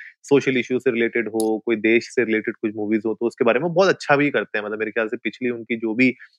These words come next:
सात आठ मूवीज आई हैं, एक के बाद एक अच्छी आई हैं।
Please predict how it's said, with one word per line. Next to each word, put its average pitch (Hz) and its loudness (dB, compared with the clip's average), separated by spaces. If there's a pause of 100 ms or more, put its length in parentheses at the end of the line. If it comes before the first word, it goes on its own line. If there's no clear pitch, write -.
(240)
सात 104 2
आठ 110 2
मूवीज 107 -2
आई 107 -2
हैं, 113 -2
एक 110 0
के - -4
बाद 113 0
एक 117 -2
अच्छी - 0
आई 110 2
हैं। 104 -8